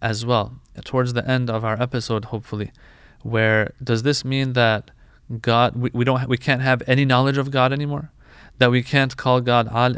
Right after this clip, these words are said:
Alim, Sami', Basir, and all of these things? We can't? What is meant here when Imam Ali says, "Nafyu sifati anhu"? Is he telling us to stay away from trying to understand God at all? Or is it something else? We'll talk about that towards the end, inshallah. But for now,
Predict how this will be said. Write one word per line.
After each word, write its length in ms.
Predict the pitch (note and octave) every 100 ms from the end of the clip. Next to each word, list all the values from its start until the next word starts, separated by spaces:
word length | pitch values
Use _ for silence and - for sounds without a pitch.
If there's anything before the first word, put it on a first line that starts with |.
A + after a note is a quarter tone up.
| A#2+
Alim, 500 | A#2+ C3 C3+ C3 B2+
Sami', 500 | - A#2 B2 C3+ B2
Basir, 680 | A#2+ A#2+ A#2+ - C3 C3+
and 100 | B2+
all 160 | A#2 B2+
of 120 | A#2+
these 200 | B2 C3
things? 360 | - D3 D3+ -
We 100 | A2+
can't? 460 | - A#2+ D3+ E3 - - -
What 140 | F3
is 120 | G3+ E3
meant 200 | F3+ C#3
here 120 | B2
when 160 | A#2+
Imam 360 | A#2 G#2+ A#2+ A#2
Ali 140 | B2
says, 320 | A2+ A#2+ A2 - - - -
"Nafyu 340 | A#2+ B2 - A#2
sifati 640 | - A2+ - A2+ - A2
anhu"? 320 | A2+ G#2+ G#2
Is 120 | A2
he 100 | D3
telling 280 | C#3+ D3+ D3+
us 160 | D3 -
to 60 |
stay 200 | B2 C3+
away 180 | C3 C3+
from 240 | C#3 C3+ B2
trying 200 | C3 C3+
to 60 |
understand 500 | B2 A#2 - B2 B2+
God 200 | B2+ B2
at 120 | A2+
all? 360 | - A2 C3+ D#3+ - - - -
Or 80 | C3+
is 80 | D3+
it 60 |
something 320 | C#3+ D#3+ C#3+ C3
else? 260 | G2+ - - - -
We'll 80 | -
talk 180 | E3+ D#3
about 240 | D3 C3+
that 160 | C3 -
towards 220 | B2 A#2
the 120 | A2+
end, 200 | G#2+ G#2+
inshallah. 520 | G#2+ - G2+ G2+ - - _ - - - -
But 100 | -
for 120 | C#3 F3+
now, 380 | G3+ C#3 C3+